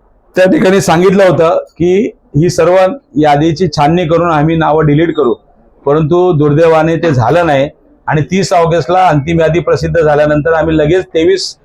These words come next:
सप्टेंबरला या ठिकाणी संबंध त्या, त्या एरियात जाऊन ती यादी चेक करून,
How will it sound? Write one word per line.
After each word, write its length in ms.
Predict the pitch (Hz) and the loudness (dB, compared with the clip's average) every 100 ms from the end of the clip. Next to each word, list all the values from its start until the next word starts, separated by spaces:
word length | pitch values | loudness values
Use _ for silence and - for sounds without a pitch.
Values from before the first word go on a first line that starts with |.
| - - | -16 -6
सप्टेंबरला 680 | - - 202 190 156 123 - - _ | -2 0 0 0 2 0 -4 -12 _
या 100 | 131 | -2
ठिकाणी 380 | 147 151 156 175 | 0 0 0 -2
संबंध 420 | 156 147 156 160 170 175 180 _ - - - | -2 -2 0 0 0 0 -4 _ -20 -18 -2
त्या, 220 | 147 156 | 0 0
त्या 220 | 147 175 | 0 2
एरियात 380 | 175 151 160 175 | 2 2 2 2
जाऊन 420 | 131 156 156 151 | 2 0 0 -2
ती 540 | 147 _ _ - 151 147 | -6 _ _ -4 0 2
यादी 300 | 139 147 160 | 2 0 -2
चेक 340 | - 190 196 | -2 -2 0
करून, 360 | 165 147 131 | 0 2 0